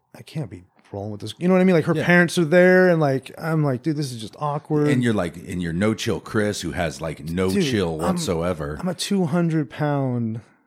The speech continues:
Speaker 1: I'm
Speaker 2: Yeah.
Speaker 1: five-foot-ten, two hundred pounds. Like, I'm, this girl's, like, seventy pounds soaking wet.
Speaker 2: And you still don't know how to chill.
Speaker 1: A hundred percent
Speaker 2: Yeah.
Speaker 1: don't.
Speaker 2: And, well, you're still a white belt this time, right? When you're talking
Speaker 1: Yeah.
Speaker 2: about that.
Speaker 1: Well,
Speaker 2: Yeah.
Speaker 1: actually, at that time, I think I was, I was a two-stripe green belt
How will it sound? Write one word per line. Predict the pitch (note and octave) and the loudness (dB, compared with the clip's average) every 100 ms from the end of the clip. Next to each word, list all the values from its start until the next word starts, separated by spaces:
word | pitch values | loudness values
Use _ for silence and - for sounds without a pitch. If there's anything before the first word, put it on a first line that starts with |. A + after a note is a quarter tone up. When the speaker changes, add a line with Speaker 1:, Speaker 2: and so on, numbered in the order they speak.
| _ _ | _ _
Speaker 1:
I'm | B2 | -10
Speaker 2:
Yeah. | B2 | 0
Speaker 1:
five-foot-ten, | D3+ D#3+ - D#3 - D3 C#3+ | 2 2 2 0 0 0 0
two | C3 C#3+ | 0 0
hundred | C3+ - | 0 -2
pounds. | B2+ A#2 A2 | -4 -6 -6
Like, | A2+ | -6
I'm, | A#2 B2 - | -6 -6 -6
this | C3 C3 | -6 -6
girl's, | - C#3+ B2+ | -2 0 0
like, | A#2+ A2+ - _ _ - | -2 -4 -6 _ _ -14
seventy | - B2+ B2 A#2 | -6 -4 -4 -4
pounds | A#2 G#2 | -6 -8
soaking | A2+ F#2+ G2 | -10 -10 -12
wet. | F#2 D#2+ _ | -14 -16 _
Speaker 2:
And | F2+ | -8
you | E2 | -8
still | - G#2+ | -4 -2
don't | F2+ E2+ | 0 -2
know | D#2+ D2 | -4 -6
how | D#2+ | -8
to | C#2+ | -10
chill. | - B1+ - D#2+ | -10 -12 -12 -12
Speaker 1:
A | G#2 F#2+ | -8 -6
hundred | - D#3+ | -2 -2
percent | A2+ - D#2+ | -4 -10 -12
Speaker 2:
Yeah. | D#2+ | -14
Speaker 1:
don't. | C2+ _ _ _ _ _ F#2+ G2 | -16 _ _ _ _ _ -8 -4
Speaker 2:
And, | |
well, | G#2 | -4
you're | G#2+ B2+ | 0 0
still | - F2+ | 0 -2
a | |
white | D#2+ A2+ | -2 -4
belt | D#2+ D2 - | -6 -16 -16
this | D2 | -18
time, | - C#2 C2+ | -14 -14 -12
right? | D2+ C#2+ | -12 -10
When | E2 | -10
you're | D2+ | -8
talking | G2+ F#2 | -6 -6
Speaker 1:
Yeah. | F2+ | -6
Speaker 2:
about | D#2+ D#2 | -8 -6
that. | E2+ | 2
Speaker 1:
Well, | D3 C#3+ | 2 4
Speaker 2:
Yeah. | D3+ | 2
Speaker 1:
actually, | D#3 E3 E3+ D#3 C#3 | 0 2 4 4 2
at | C3 | 0
that | D3+ D#3+ | -2 -2
time, | - E3 E3+ | -2 0 0
I | C#3+ | 0
think | B2+ C#3+ | -2 -4
I | |
was, | A#2+ | -6
I | F#2+ | -8
was | A#2 | -14
a | G2 | -14
two-stripe | - C#3 D3+ - C3 G2+ | -8 -6 -6 -6 -6 -6
green | A2 G2 G#2 E2+ | -8 -8 -6 -8
belt | D2+ | -12